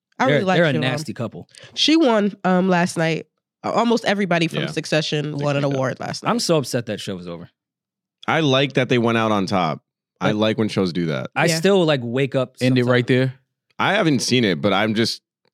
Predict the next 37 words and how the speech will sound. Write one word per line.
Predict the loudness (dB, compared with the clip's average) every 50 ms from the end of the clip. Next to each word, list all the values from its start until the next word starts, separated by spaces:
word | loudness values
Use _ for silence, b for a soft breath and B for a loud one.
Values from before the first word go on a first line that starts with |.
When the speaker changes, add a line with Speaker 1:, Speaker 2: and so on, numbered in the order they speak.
| _ _ _ -8
Speaker 3:
commend | -4 -2 0 0 2 2 0 0 0 -2 -2
any | 0 0 2 0 0 0
show | 0 0 0 2 2 0 0 0
that | 0 -2 0 -2
is | -2 -2
literally | 0 0 0 2 2 0 0
shattering | 0 -2 -2 0 0 0 0 0 0 0 0
every | 0 0 0 0 0 0 0
record, | 0 0 0 -2 -2 -2 0 0 0 -2 -4 -6 -6 -2
getting | -2 0 0 0
all | 0 0 0 0
the | 2
mainstream | 0 0 0 -2 -2 -2 -2 -2
attention. | -2 -2 -2 -2 -2 -2 -2 -2 -2 0
They | 0 0 2
didn't | 2 2 0 0 -2 -2 -4
hit | -4 -4 -4 -2
the | 0 0
writers' | 0 2 0 0 0 -2 -2 -2
room | -4 -2 -2
and | -2 -2
be | -2
like, | -2 -2
"Let's | -2 -2 -2 -2 -4
stretch | -2 -2 -2 -2 -2 -2
this | -2 -2 -2
for | -4 -6
four | -6 -4 -2 -2 0
more | 0 -2 -2
seasons." | -2 -2 -2 -2 -4 -4 -6 -8 -10 -10
Speaker 1:
Yeah. | -8 -8 -8 -8 -8 -4
Speaker 3:
They | -2 0
were | 0 0
like, | 0 0
"This | 0 0
is | 0 0 2
it. | 2 2 0 -2